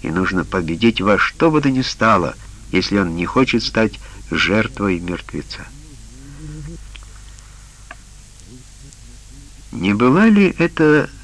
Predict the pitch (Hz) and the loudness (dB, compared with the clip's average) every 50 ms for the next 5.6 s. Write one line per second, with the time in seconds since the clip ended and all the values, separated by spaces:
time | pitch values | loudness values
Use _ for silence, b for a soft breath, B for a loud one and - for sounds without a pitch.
0 | - - - - - 98 98 95 - 107 107 101 - - 156 160 165 160 147 - | -20 -18 -12 -4 -2 -2 -2 0 0 0 0 0 0 0 0 0 0 -2 -2 -4
1 | - - 143 139 131 123 123 113 - - 98 107 107 101 85 80 90 107 127 135 | -2 0 2 2 4 2 2 0 -2 0 0 2 2 0 -2 0 2 4 4 4
2 | 139 - - - - - - - - - 147 165 170 - 156 147 147 147 151 139 | 2 -2 -6 -16 -20 -20 -18 -6 0 2 2 2 2 0 -2 0 2 2 2 2
3 | 127 123 123 117 107 98 113 147 170 165 143 110 87 76 69 64 64 - - - | 0 2 2 2 2 2 2 2 2 2 2 0 -2 -4 -4 -6 -8 -14 -18 -20
4 | - - - - - - - - - 78 80 85 87 110 123 139 147 143 - - | -20 -20 -20 -20 -20 -20 -20 -18 -14 -12 -10 -4 0 2 4 2 2 0 0 -2
5 | 156 156 143 113 78 - - - - - - - | 0 2 2 0 0 -2 -6 -10 -12 -12 -12 -16